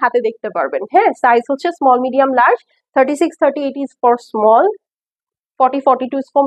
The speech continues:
medium, forty-four, forty-six is for large। ওকে আপু, লেট হয়ে গেছে, সমস্যা নাই আপু, এখন কেটে দিচ্ছি, আপনি রেকর্ডেডটা দেখে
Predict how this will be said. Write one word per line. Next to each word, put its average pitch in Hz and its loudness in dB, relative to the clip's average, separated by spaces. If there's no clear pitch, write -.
medium, 247 0
forty-four, 254 -2
forty-six 240 -4
is 220 -8
for 311 2
large। - -4
ওকে 311 0
আপু, 247 -2
লেট 262 4
হয়ে 285 0
গেছে, 214 -4
সমস্যা 415 0
নাই 240 4
আপু, 214 -2
এখন 285 -2
কেটে 294 -6
দিচ্ছি, 294 -8
আপনি 302 -4
রেকর্ডেডটা 240 -2
দেখে 220 -4